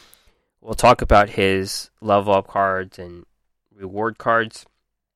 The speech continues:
Mission circuit with a new S R card called Linear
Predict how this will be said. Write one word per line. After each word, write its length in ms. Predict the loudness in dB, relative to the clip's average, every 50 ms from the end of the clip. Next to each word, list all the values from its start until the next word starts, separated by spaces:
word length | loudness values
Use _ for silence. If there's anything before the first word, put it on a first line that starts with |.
| _ _ _ _ _ _ _ _ _ _ -18
Mission 240 | -14 -10 -10 -10
circuit 320 | -6 -4 -4 -4 -4 -4 -6
with 120 | -6 -6
a 40 | -6
new 200 | -6 -6 -4 -4
S 200 | -4 -6 -6 -6
R 100 | -8 -8
card 240 | -6 -6 -6 -6 _
called 220 | -12 -14 -14 -14 _ -8
Linear 440 | -6 -6 -4 -2 -2 -2 -4 -4